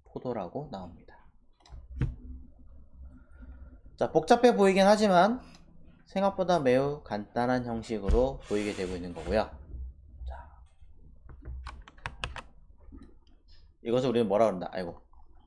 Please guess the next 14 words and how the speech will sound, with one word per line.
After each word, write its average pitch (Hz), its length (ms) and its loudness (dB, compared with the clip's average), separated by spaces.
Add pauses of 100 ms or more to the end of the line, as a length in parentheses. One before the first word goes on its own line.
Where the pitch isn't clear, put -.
(120)
이렇게 123 300 -2
뭔가를 110 680 2 (240)
단순 127 440 -2
나열하게 120 580 2
되는 101 220 -6
형태들, 113 500 -8 (840)
그룹끼리 151 540 4
묶어서 123 420 0
쓰기도 127 360 -4
하지만 117 600 -4
어쨌든 107 420 -6
나열만을 113 1000 2
목적으로 117 580 -4
한 107 180 -8